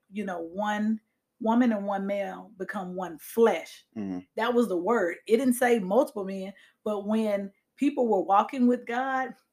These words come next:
Speaker 1: and they chose multiple women, you know what always happened? Those multiple people deterred their heart from following Christ. And then they abandoned their faith,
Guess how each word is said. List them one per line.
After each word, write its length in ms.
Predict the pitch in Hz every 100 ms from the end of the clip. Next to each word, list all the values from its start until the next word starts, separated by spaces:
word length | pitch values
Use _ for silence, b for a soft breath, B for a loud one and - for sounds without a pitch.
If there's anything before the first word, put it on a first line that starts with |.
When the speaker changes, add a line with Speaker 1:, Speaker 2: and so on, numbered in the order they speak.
| -
Speaker 1:
and 140 | 202
they 100 | 208
chose 340 | 214 233 220 202
multiple 480 | 202 226 233 226 202
women, 440 | 220 247 269 240
you 120 | 220
know 120 | 226 240
what 140 | 233
always 340 | 220 226 233
happened? 420 | 233 240 247 262 262 _ _ _ _ -
Those 240 | 220 220
multiple 420 | 208 240 247 220
people 260 | 240 277 208
deterred 500 | 190 185 240 226 220
their 160 | 190 180
heart 420 | - 285 233 - -
from 440 | - 226 220 220
following 420 | - 208 196 190 185
Christ. 440 | - - - - _ _ _ _ 214
And 180 | 214
then 260 | 226 269 240
they 180 | 208 202
abandoned 760 | 175 165 202 302 277 190 175
their 220 | 175 208 196
faith, 420 | - 202 208 247